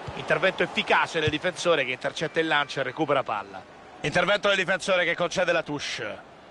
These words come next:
Matuidi.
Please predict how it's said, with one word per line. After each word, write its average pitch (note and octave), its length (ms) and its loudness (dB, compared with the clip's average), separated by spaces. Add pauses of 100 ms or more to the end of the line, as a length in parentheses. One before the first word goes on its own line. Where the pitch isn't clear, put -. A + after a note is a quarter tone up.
(1800)
Matuidi. D3+ 680 0